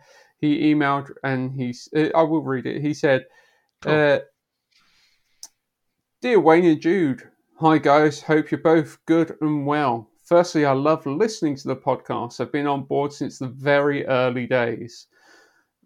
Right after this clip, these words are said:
Speaker 1: Back then, mostly the coverage was retrospective until J J decided to mess up our beloved universe.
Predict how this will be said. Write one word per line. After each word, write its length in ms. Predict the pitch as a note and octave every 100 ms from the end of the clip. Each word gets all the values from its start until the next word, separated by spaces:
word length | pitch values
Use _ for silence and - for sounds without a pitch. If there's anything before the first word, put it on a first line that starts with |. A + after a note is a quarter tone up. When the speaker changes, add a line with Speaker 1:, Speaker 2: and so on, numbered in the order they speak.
| _
Speaker 1:
Back 280 | - F3+ -
then, 300 | F#3+ F#3+ G3+
mostly 440 | D#3 F3 F3 F3 D#3
the 100 | C#3
coverage 440 | E3 D#3+ D#3+ D#3
was 180 | C3+ B2
retrospective 1080 | C3 E3 F3 - D3+ D3 D3+ D3 - D3+ C#3+
until 320 | C3+ D3 D3
J 280 | C#3 D#3 D#3
J 220 | D3+ C#3+
decided 540 | C3+ C3+ C#3+ C#3 B2+ A#2
to 80 | C3+
mess 300 | C3+ C#3 -
up 180 | C#3
our 140 | C#3 C3
beloved 480 | B2+ B2+ C3+ C3+ C3
universe. 680 | B2+ A#2 A#2+ A#2 B2 C3